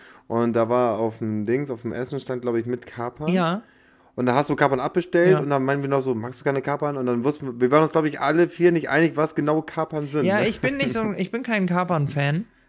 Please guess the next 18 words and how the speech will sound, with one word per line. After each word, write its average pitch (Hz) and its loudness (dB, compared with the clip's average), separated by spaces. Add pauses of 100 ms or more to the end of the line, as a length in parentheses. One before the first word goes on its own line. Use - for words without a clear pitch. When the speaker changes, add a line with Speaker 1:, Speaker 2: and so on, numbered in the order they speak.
(240)
Speaker 2:
aber 175 0
ich 160 -2
würde 220 0
jetzt - -4
nicht 196 -2
sagen, 185 0
dass 180 -2
die 170 -2
mein 160 0
Kryptonit 156 -2
sind. 147 -10 (260)
Also 156 0
die 156 0
mag 160 0
ich 147 -8
halt 143 -4
einfach 131 -14
nicht. 139 -12